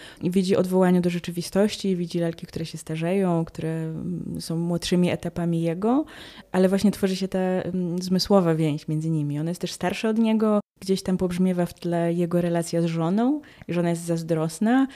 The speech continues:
i żonie wydaje się, że jest zazdrosna o kobietę, ale nie wie właściwie o jaką. Jest ten fragment, gdzie ten mężczyzna mówi: "No, nie powiedziałem jej, bo by to opatrznie zrozumiała", ale finalnie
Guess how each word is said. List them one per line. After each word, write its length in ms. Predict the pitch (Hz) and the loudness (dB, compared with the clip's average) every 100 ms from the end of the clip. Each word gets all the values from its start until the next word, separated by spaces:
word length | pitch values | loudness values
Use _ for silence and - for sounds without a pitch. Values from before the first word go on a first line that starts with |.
| - - | -10 -2
i 100 | 180 | 2
żonie 240 | 185 180 | 4 2
wydaje 400 | 180 175 185 196 | 2 4 4 4
się, 180 | 196 180 | 2 0
że 120 | 180 | 2
jest 140 | 175 | 0
zazdrosna 520 | 180 175 180 180 196 - | 0 2 2 2 -2 -4
o 40 | |
kobietę, 520 | - 165 165 175 190 | -6 0 0 2 -2
ale 180 | 170 170 | -2 -2
nie 160 | 175 175 | 0 0
wie 160 | 170 | -2
właściwie 420 | 170 170 - 175 | -2 -8 -6 -4
o 40 | 165 | -2
jaką. 520 | 165 160 160 262 320 - - - 202 | -2 -4 0 2 2 -2 -20 -6 -4
Jest 140 | 175 | -4
ten 160 | 180 190 | -4 2
fragment, 360 | 196 208 196 | 4 4 2
gdzie 280 | 185 196 190 | 0 -2 -2
ten 160 | 196 196 | 0 -2
mężczyzna 400 | 190 - 190 190 | -2 -2 0 2
mówi: 300 | 190 185 190 - - - | 0 0 -4 -8 -12 4
"No, 320 | 247 262 233 | 6 8 8
nie 180 | 240 240 | 6 6
powiedziałem 580 | 226 226 233 233 226 220 | 4 4 6 6 6 6
jej, 280 | 214 208 | 4 2
bo 380 | 202 208 202 196 | 2 0 2 0
by 200 | 190 196 | 0 -2
to 140 | 202 196 | 0 0
opatrznie 460 | 214 202 - 196 | 0 -2 0 -2
zrozumiała", 720 | 185 185 196 180 185 220 294 311 - - _ - | -2 -4 -4 -2 -2 0 -2 -4 -12 -20 _ -8
ale 180 | 170 196 | -6 -2
finalnie 480 | 202 190 190 180 | -2 0 0 -2